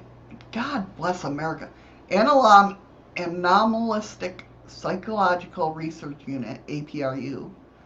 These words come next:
was the brainchild of respected parapsychologist Lance Storm and his colleague, Doctor Michael Salbu. One of A P R U's interesting venue, ventures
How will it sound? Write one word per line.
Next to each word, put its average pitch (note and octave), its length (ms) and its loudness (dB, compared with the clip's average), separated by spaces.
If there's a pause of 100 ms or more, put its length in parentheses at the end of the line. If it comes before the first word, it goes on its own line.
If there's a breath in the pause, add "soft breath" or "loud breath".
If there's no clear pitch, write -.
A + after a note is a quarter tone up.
(260 loud breath)
was F3 180 -6
the F3 60 -12
brainchild G3+ 680 2
of D#3+ 120 0
respected F#3 520 -4
parapsychologist E3 1000 0
Lance F3 300 -4
Storm A3 480 0
and G#3+ 140 -4
his F#3+ 100 -4
colleague, A#3 460 2
Doctor F#3 320 0
Michael F#3+ 440 -2 (480 loud breath)
Salbu. E3 440 0 (1300)
One A3 180 6
of A#3 240 0
A G#3+ 160 0
P A#3+ 220 -4
R G3 360 4
U's F3+ 460 -6
interesting A3 580 -2
venue, D#3+ 520 -4 (180)
ventures D3+ 580 -4